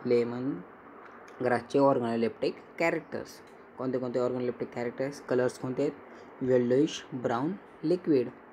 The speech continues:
odor resembling lemon oil, taste aromatic, solubility insoluble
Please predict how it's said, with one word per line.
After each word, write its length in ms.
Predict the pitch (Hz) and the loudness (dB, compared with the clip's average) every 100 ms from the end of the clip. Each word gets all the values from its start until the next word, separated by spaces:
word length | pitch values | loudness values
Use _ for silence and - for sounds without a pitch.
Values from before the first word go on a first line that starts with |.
| - - - - - 120 | -20 -20 -20 -18 -6 -2
odor 280 | 120 143 180 - - - - - 156 | 2 2 0 -8 -20 -20 -20 -16 -2
resembling 880 | 131 - 139 131 131 190 220 - 127 | -2 0 0 2 4 2 0 -4 0
lemon 360 | 123 123 147 165 - 156 | 0 0 -2 -4 -6 -2
oil, 260 | 156 120 135 - - - - - - - - | 0 0 -6 -18 -20 -20 -20 -20 -20 -14 0
taste 360 | 143 156 - - - - - - - 139 | 2 2 -2 -16 -20 -20 -20 -20 -8 0
aromatic, 540 | 143 143 127 107 - - - - - - - - - - | 2 4 2 -4 -10 -16 -20 -20 -20 -20 -20 -20 -16 -2
solubility 640 | 127 127 123 127 123 156 208 - - | 4 4 4 0 2 -2 -2 -10 -12
insoluble 680 | 127 120 127 123 123 131 175 | -8 -4 0 4 4 4 0